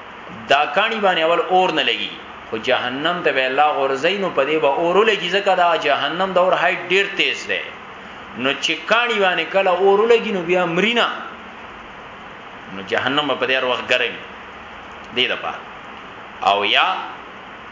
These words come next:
والحجاره، د کاڼو نه مراد هغه کاڼي دي چې دنیا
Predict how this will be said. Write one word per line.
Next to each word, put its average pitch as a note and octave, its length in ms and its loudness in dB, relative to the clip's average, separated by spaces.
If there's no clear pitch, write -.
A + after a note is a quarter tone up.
والحجاره، A#2 720 2
د G#2 40 -2
کاڼو D#3+ 300 2
نه C3 100 2
مراد A2+ 320 2
هغه G#2 260 0
کاڼي C#3 300 2
دي F2+ 120 -8
چې - 120 -6
دنیا G#2 360 0